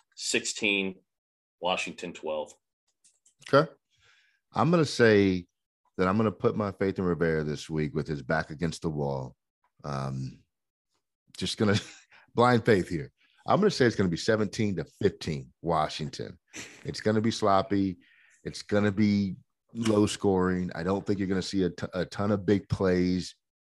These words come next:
Speaker 2: We're just gonna grind it on the ground, and I think we can do that. Seventeen fifteen, Washington. We take the dub. Our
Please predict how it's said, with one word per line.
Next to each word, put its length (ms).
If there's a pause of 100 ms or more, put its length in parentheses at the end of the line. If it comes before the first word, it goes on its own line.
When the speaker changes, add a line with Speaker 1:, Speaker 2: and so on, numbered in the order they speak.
(400)
Speaker 2:
We're 80
just 140
gonna 140
grind 300
it 80
on 100
the 80
ground, 420 (320)
and 100
I 40
think 160
we 100
can 140
do 140
that. 220 (380)
Seventeen 600
fifteen, 500
Washington. 840 (240)
We 240
take 300
the 100
dub. 460 (480)
Our 360